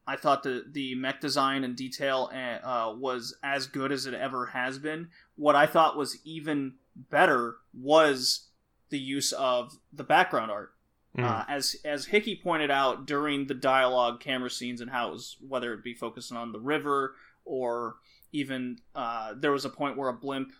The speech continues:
Speaker 1: uh, was coming down with, with poison gas, how it would s-, come to a slow, it, it almost like it looked like in, in a slow motion crawl on purpose to it coming in contact with the ground. You saw, uh, this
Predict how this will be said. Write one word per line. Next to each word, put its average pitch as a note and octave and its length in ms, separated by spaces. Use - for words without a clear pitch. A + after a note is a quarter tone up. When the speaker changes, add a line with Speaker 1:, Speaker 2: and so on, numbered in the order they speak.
Speaker 1:
uh, C3 160
was B2 160
coming C#3 200
down C3 300
with, B2+ 320
with C3+ 340
poison C3+ 300
gas, B2+ 400
how C3+ 240
it A#2+ 100
would C3+ 120
s-, - 340
come D#3 220
to D3 120
a B2 40
slow, D#3+ 720
it, D#3+ 220
it E3 60
almost F3+ 280
like D#3+ 180
it D3+ 120
looked D3 200
like D3 180
in, C3+ 140
in C3+ 180
a A#2+ 40
slow D#3 340
motion D3+ 380
crawl B2+ 500
on B2 160
purpose - 600
to F3+ 260
it D#3+ 120
coming D#3+ 300
in D3 100
contact C#3+ 480
with B2 80
the C3 60
ground. C#3 340
You C3+ 120
saw, C3 440
uh, D3+ 80
this D3 280